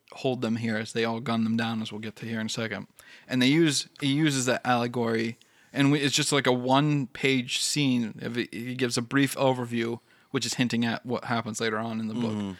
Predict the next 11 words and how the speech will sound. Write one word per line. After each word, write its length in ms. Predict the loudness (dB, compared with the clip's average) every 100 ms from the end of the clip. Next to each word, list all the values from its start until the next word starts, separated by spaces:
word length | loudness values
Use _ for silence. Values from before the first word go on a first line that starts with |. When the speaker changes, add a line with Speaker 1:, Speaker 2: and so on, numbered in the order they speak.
| -14 -8
Speaker 1:
In 140 | 2 4
the 60 | 8
movie, 260 | 8 8
obviously, 380 | 6 6 4 2
they 60 | 2
don't 160 | 2
hint 160 | 0 -2
at 80 | -2
that 240 | -4 -6 -4
at 140 | 0 2
all. 280 | 0 -8